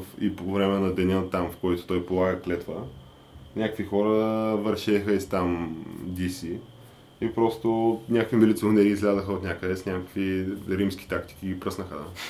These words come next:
<clears throat> Та, мисълта ми е, че на едното място се случват наистина бунтове и протести, на другото по-скоро не чак толкова.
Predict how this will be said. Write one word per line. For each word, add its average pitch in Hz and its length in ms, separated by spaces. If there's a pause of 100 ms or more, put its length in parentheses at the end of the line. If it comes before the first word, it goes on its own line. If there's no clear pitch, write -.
(1160)
<clears throat> 135 320
Та, 117 120 (320)
мисълта 113 400
ми 123 140
е, 110 80
че 120 140
на 123 80
едното 117 240
място 110 240
се - 60
случват 110 280
наистина 98 260
бунтове 95 240
и 87 80
протести, 82 400
на 107 80
другото 104 240
по-скоро 95 520
не 98 140
чак 92 180
толкова. - 340